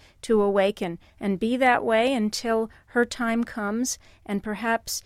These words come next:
if she doesn't change, I bet you will change through it. So thanks for calling very much. Um,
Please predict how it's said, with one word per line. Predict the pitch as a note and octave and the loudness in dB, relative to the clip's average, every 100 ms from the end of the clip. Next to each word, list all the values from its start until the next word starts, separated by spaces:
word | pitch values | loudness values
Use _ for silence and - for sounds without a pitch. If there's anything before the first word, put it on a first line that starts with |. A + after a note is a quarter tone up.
| - | -12
if | F#3+ | -12
she | - - D4+ | -8 -4 4
doesn't | B3+ G3+ G#3 | 6 6 2
change, | F#3+ - F#3 F#3 F3+ - _ - | -6 -6 -6 -6 -10 -14 _ -4
I | A3 | -2
bet | G#3+ B3 A#3+ - | 2 4 2 2
you | G3 A#3 B3 | -2 2 2
will | G3+ F3 E3+ - | 2 0 -2 -6
change | - G#3 F3 F3 - - | -6 -4 -4 -6 -8 -8
through | G3 F#3+ F3 | -2 0 0
it. | - _ _ - - - | -4 _ _ -20 -20 -4
So | - A3+ | 2 2
thanks | - C4 B3+ - | 2 0 0 -2
for | C#4+ | -6
calling | - B3+ G#3+ G3+ G3 G3+ _ - | 0 2 4 2 -4 -10 _ -8
very | G#3+ G#3+ A#3+ | -2 2 4
much. | A#3 G3 - - - _ _ - - _ - | 4 4 -2 -12 -16 _ _ -20 -20 _ -2
Um, | A3+ A3 G#3+ A3 | 2 2 2 0